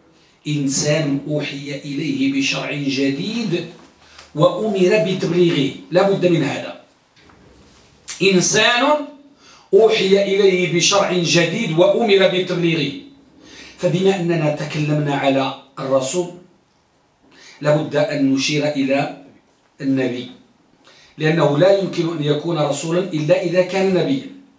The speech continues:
فكل رسول نبي ولا عكس، وليس كل نبي رسولا.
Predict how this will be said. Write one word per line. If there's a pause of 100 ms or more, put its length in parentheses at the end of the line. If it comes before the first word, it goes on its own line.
(380)
فكل (100)
رسول
نبي
ولا
عكس، (220)
وليس
كل
نبي
رسولا.